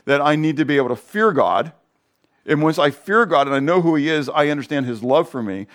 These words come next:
and then I love him in response. Does it make sense? And so Mary says that God is a God of mercy. He's merciful to those who fear him. And then secondly, for what he has done. Well, what has he done?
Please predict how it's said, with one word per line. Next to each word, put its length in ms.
and 140
then 120
I 80
love 300
him 140
in 100
response. 640
Does 140
it 40
make 120
sense? 280
And 120
so 160
Mary 320
says 440
that 200
God 320
is 120
a 60
God 280
of 100
mercy. 600
He's 180
merciful 520
to 100
those 300
who 240
fear 280
him. 260
And 120
then 140
secondly, 560
for 160
what 240
he 160
has 240
done. 380
Well, 260
what 180
has 120
he 80
done? 320